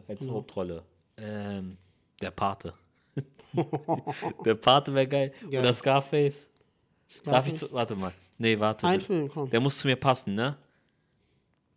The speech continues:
Speaker 1: Oder nee, ich darf mir einen Film ja aussuchen, wo ich mitspiele, ne?
Speaker 2: Genau.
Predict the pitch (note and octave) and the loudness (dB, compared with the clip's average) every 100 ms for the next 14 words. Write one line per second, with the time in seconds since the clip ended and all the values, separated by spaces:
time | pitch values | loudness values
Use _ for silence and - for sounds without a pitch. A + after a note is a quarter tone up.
0 | _ _ _ - A2+ C3 C#3+ C3 C3 C#3 | _ _ _ -6 0 4 2 2 -2 0
1 | B2 C3+ C3 C3+ - G#2+ G2+ - F#2+ - | -4 -4 -2 -2 -4 -6 -6 -6 -10 -8
2 | F#2 F#2 B2 G3 E3+ | -8 -4 -2 -2 -6